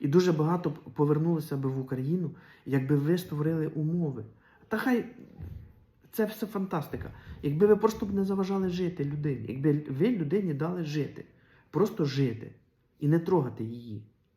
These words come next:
дуже багато би повернулось. Тому ці ультиматуми, що ви ставите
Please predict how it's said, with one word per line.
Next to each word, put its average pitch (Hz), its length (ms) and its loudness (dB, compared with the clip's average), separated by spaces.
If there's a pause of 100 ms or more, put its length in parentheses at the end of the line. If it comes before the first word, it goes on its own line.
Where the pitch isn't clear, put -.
(1300)
дуже 175 200 6
багато 139 380 -2
би 131 140 -2 (340)
повернулось. 120 640 -2 (460)
Тому 240 240 4
ці 247 160 2
ультиматуми, 214 760 0 (560)
що - 180 0
ви 180 80 2
ставите 185 520 -2